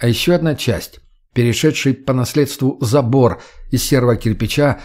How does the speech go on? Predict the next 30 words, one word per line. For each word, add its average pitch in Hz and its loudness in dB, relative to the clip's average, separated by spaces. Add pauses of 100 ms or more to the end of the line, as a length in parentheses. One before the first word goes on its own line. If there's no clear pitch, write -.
(140)
с - -10
красными 123 0
ромбиками 120 2
в - -4
середине 113 0
каждой 123 0
секции. - -6 (560)
Правда, 135 2
изначально 135 2
забор 127 2
был 135 2
невысок, 143 -2 (380)
поэтому 127 2
новые 127 4
хозяева 113 0
его 131 4
укрепили 131 0 (280)
и 123 -2
достроили 156 0
сверху 147 0
ещё 139 2
пару 120 0
секций. - -6 (560)
И 139 0
судя 143 0
по 135 -4
тому, 139 0
что 127 -2
оружейный 123 2
рынок 127 -2